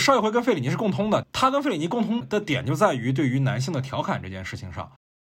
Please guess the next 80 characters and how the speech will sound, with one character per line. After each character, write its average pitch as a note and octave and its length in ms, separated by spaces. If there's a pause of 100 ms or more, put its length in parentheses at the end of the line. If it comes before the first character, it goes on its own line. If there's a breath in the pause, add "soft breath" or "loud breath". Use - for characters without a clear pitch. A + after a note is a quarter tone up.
(280)
费 A#3+ 80
里 D#3 80
尼 B2+ 60
的 F3 80
爱 G3 80
情 D3 100
神 C3 100
话， C#3 140
其 C3+ 80
实 F3+ 80
这 F#3 40
个 E3+ 60
片 F#3 160
名 C#3+ 140
我 B2+ 100
之 D3 100
前 D3+ 100
有 A#2+ 80
在 A#2 360
萨 - 160
朗 C#3+ 100
通 F3+ 100
道 E3 120
节 A#2 100
目 B2 100
里 G#2+ 60
有 F#2 80
提 - 160
到 C#3 180
过， G2+ 140
它 D#3+ 240
是 C#3 220
一 A#2+ 100
个 C3+ 140
翻 G3 200
译 G#3+ 40
的 G3+ 100
错 G3 220
误， F#2 180 (240)
它 B3+ 160
的 D#3 400 (320)
意 A#3+ 100
大 A#3 120
利 C4 100
语 F3 60
的 A2 100
原 A2 180
名 C3+ 140
是 C3 80 (140)
Satyricon， C#3 840
中 C#4+ 180
文 C4+ 100
名 F#3 120
叫 G#3 120
萨 A3 180
蒂 G#3+ 100
利 G#3+ 140
孔 - 260
啊， F2 240
它 A3 220
是 D#3 440 (240 loud breath)
一 C#3 120
个 F#3+ 240
古 C3 220
罗 E3 160
马 D#3+ 260
的 A2+ 440
讽 B2+ 300
刺 F3 200
小 A#2+ 180
说 F3+ 160
家 G3 240
写 C3+ 160
的 G#2 140
长 D3+ 260
篇 A3+ 180
的 F#3 120
讽 - 180
刺 - 140
诗， G#3+ 320